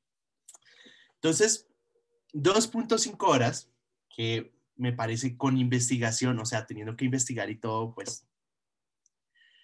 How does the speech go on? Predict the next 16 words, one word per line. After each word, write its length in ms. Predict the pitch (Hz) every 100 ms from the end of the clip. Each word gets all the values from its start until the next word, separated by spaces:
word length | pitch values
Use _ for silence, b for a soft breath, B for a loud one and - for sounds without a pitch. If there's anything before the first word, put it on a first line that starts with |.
| b _
em, 500 | 117 107 104 101 92 - - _
me 160 | 120 123
parece, 580 | 120 113 113 123 135 -
me 100 | 123
parece 640 | 120 110 107 120 120 120 -
rápido, 560 | 117 165 151 135 123 -
pero 220 | 139 110
bueno, 220 | 101 - - _
dejémoslo 340 | 113 110 104
ahí. 240 | 127 95 - b b b b -
Entonces, 340 | 135 143 - _ _ _ _ _ _ -
piensen 400 | 190 208 220 220
en 100 | 202
esas 380 | 175 175 175 -
tres 240 | 208 196
horas. 460 | 196 135 - -